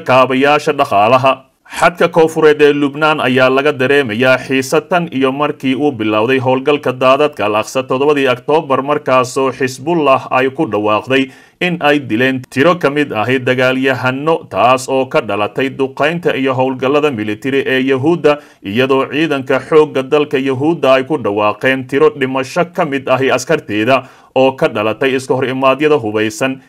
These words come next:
iyo duqeynta xooggan oo ay soo ridayaan ururka Xisbullah. Si kastaba ha ahaatee, Yahuudda ayaa qiratay sargaalkaasi sare in laga dilay.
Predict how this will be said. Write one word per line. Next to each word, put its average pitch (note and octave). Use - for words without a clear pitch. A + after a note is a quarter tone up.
iyo C3+
duqeynta C#3
xooggan C3+
oo C3
ay C3+
soo D3+
ridayaan C3
ururka D3+
Xisbullah. C3
Si F3+
kastaba C3
ha C#3+
ahaatee, G#2+
Yahuudda C#3
ayaa D3
qiratay C3
sargaalkaasi C#3
sare C3
in D3
laga C#3
dilay. B2+